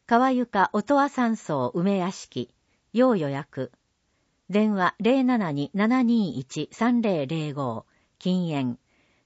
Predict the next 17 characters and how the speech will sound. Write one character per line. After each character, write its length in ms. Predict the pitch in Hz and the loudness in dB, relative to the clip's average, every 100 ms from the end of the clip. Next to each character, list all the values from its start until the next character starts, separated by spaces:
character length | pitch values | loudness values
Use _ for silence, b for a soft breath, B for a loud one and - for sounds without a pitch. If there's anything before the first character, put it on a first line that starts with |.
| 175 | 0
前 160 | 247 | 2
日 300 | 262 240 - | 4 0 -2
の 160 | 202 190 | 0 0
十 200 | 220 269 | 0 0
七 240 | 277 285 269 | 2 0 0
時 100 | 190 | 0
ま 140 | 196 | -2
で 120 | 180 | -2
に 160 | 139 147 | -2 0
要 220 | 208 208 | 0 0
予 140 | 151 139 | -2 -4
約、 400 | 139 - 127 - - | -8 -8 -10 -10 -4
火 120 | 202 | 0
曜 240 | 233 262 | 2 2
日 120 | 151 131 | 0 -6
定 240 | 165 151 | -6 -8
休。 400 | - 139 123 113 | -8 -6 -6 -8